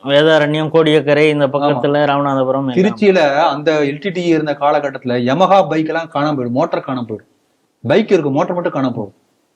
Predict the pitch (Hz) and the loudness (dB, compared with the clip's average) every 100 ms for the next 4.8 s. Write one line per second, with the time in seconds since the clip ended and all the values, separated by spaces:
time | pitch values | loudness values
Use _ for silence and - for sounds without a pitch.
0 | _ _ _ _ _ - 180 190 185 185 | _ _ _ _ _ -2 2 2 2 0
1 | 165 160 156 156 143 131 135 117 98 90 | 0 0 0 -2 -2 -2 -2 -4 -4 -8
2 | - _ _ _ - 165 185 180 190 180 | -16 _ _ _ -8 0 2 2 2 2
3 | 180 175 143 165 170 175 160 170 156 147 | 4 4 4 0 2 0 0 -2 2 2
4 | 160 185 180 175 175 180 160 | 4 4 6 6 6 6 4